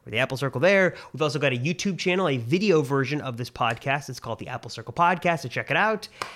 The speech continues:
And, um, it's where we break down all the latest Apple news of the week. And Matt, I feel like we're, like,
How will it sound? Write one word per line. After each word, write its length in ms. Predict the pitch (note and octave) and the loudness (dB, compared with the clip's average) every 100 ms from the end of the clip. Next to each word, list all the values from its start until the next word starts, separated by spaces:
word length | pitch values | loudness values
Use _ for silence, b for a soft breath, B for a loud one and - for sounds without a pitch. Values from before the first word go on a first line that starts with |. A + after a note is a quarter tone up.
| B B | B B
And, 420 | E3 E3 E3+ D#3+ | 2 2 2 4
um, 300 | E3+ F3 F3+ | 4 4 0
it's 180 | D3+ D3+ | -2 2
where 220 | E3+ F#3 | 4 6
we 120 | F#3 | 4
break 280 | E3 F#3 F#3 | 2 0 2
down 180 | F#3 F#3 F3+ | 0 0 0
all 200 | F3+ G3+ | 0 2
the 80 | |
latest 280 | F3+ G3 F#3 | 4 4 4
Apple 260 | - F3 F3 | 0 0 2
news 160 | F3+ D#3 | 2 2
of 80 | |
the 40 | C#3+ | 0
week. 400 | G#3+ B3+ - - b b b b b b | 0 -2 -6 -18 b b b b b b
And 140 | C3 | 0
Matt, 280 | D3 F#3 G3 - _ _ - | 4 4 2 -4 _ _ -6
I 60 | |
feel 180 | D#3+ F3+ | 0 4
like 180 | F#3 F#3 | 4 4
we're, 140 | F3 | 4
like, 240 | D#3+ D3 | 4 2